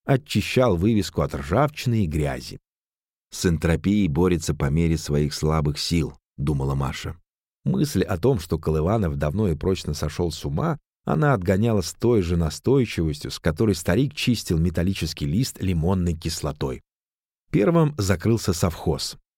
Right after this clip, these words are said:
Богослужения в церкви не велись последние сто лет, но кирпичное здание,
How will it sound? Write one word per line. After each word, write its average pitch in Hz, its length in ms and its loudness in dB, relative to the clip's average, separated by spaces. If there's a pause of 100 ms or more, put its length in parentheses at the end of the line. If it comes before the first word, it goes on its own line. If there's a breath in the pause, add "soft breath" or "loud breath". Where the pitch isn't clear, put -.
(220)
Богослужения 113 680 2
в 82 60 -6
церкви 101 520 0 (220)
не 101 200 4
велись 95 300 2
последние 101 600 0
сто - 240 0
лет, 80 300 0
но 107 200 2
кирпичное 82 720 -2
здание, 139 520 0